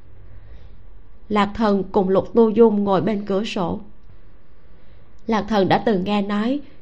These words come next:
trượng phu của Lục Tu Dung có chút tài danh, nhưng mà tính tình phong lưu trời sinh, bởi vậy gặp nhau, nàng cũng kiêng kỵ không dám hỏi chuyện hôn nhân của bạn thân. Có lẽ là trong lòng hiểu rõ mà không nói ra,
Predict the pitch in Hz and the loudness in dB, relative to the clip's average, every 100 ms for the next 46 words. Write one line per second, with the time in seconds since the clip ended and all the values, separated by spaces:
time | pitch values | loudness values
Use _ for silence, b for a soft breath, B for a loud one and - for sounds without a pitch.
0 | - 214 190 190 233 226 254 233 - - | 0 2 2 6 6 8 6 6 2 4
1 | 254 233 262 240 269 285 339 339 - 190 | 4 8 6 6 0 0 -2 -2 -2 -2
2 | 175 233 240 233 - - - - 208 220 | 2 2 0 -4 -12 -14 -14 -6 2 2
3 | 202 202 180 175 233 247 247 190 190 240 | 4 2 2 2 2 2 2 0 2 2
4 | 233 240 233 233 208 180 - 262 247 b | 4 6 6 4 0 0 2 0 0 b
5 | b b b - 190 196 214 185 202 - | b b b -2 0 2 2 2 0 -2
6 | 208 220 214 208 B B 226 208 220 262 | -2 -2 -2 -6 B B -2 2 2 4
7 | 262 240 233 208 165 - 226 202 214 262 | 4 4 4 2 2 2 -2 0 -2 -2
8 | 226 185 185 185 180 240 233 240 233 233 | 0 -2 2 0 0 0 2 0 0 0
9 | 233 185 165 226 220 208 - - - b | 0 -2 -2 -2 -2 -4 -14 -14 -14 b
10 | b b b b b b b - - 269 | b b b b b b b -14 0 4
11 | 285 220 208 247 196 170 156 233 202 190 | 8 8 6 4 2 0 0 0 2 0
12 | - 196 165 226 196 175 220 - 190 226 | 2 2 2 0 -2 -2 -2 0 0 0
13 | 214 214 220 254 247 226 | -2 -2 -2 0 0 0